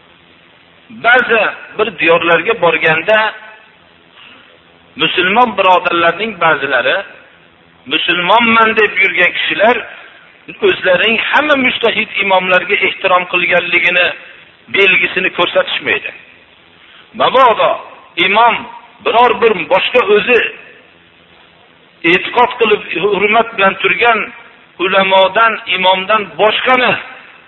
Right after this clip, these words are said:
iqtido qilishlik to'g'ri kelib qolsa, iqtido qilmasdan yashayveradi. Hamma imomlarga unaymiz degan so'zi bilan iqtido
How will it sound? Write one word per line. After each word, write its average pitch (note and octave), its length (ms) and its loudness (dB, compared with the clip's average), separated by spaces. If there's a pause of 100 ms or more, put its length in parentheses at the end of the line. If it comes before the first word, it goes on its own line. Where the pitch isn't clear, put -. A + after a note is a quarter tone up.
(120)
iqtido D4 560 0
qilishlik F#3+ 560 0
to'g'ri F#3+ 300 2
kelib F3+ 220 -2
qolsa, F#3 280 -2
iqtido E3+ 400 0
qilmasdan D#3 480 -2
yashayveradi. - 480 -4 (640)
Hamma C#4+ 340 2
imomlarga A3 640 2
unaymiz G3 480 0
degan F3+ 340 0
so'zi F3 340 -2
bilan A3+ 320 2 (300)
iqtido F3 420 0